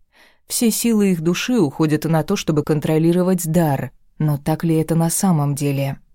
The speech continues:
И кто сейчас перед ней? Сильный некромант, способный убить одним взглядом, или обычный мужчина,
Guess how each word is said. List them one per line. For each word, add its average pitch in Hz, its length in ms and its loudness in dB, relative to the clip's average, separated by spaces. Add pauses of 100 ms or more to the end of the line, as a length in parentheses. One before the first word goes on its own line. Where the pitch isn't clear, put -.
И 180 120 2
кто 196 320 2
сейчас 147 420 0
перед 143 300 -2
ней? 143 360 -4 (300)
Сильный 180 560 4
некромант, 175 880 4
способный 147 720 -2
убить 147 280 0
одним 151 300 2
взглядом, 147 640 0 (360)
или 220 280 4
обычный 214 600 2
мужчина, 156 960 2